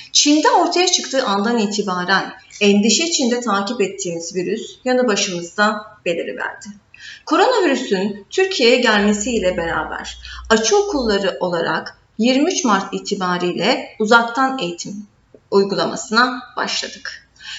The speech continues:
Bizim ve çocukların alışkanlıklarımızın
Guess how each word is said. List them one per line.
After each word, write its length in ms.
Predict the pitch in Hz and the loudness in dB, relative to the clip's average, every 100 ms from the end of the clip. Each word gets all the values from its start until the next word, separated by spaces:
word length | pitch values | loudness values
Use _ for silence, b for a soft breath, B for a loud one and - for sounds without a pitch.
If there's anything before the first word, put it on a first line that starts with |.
| B | B
Bizim 360 | 226 269 440 523 | 4 6 6 6
ve 100 | 440 | 6
çocukların 720 | 320 294 311 277 202 190 - - | 4 2 2 4 4 4 0 2
alışkanlıklarımızın 1300 | 214 233 - 254 254 262 262 254 254 247 208 220 | 4 4 4 4 4 2 4 4 4 2 2 0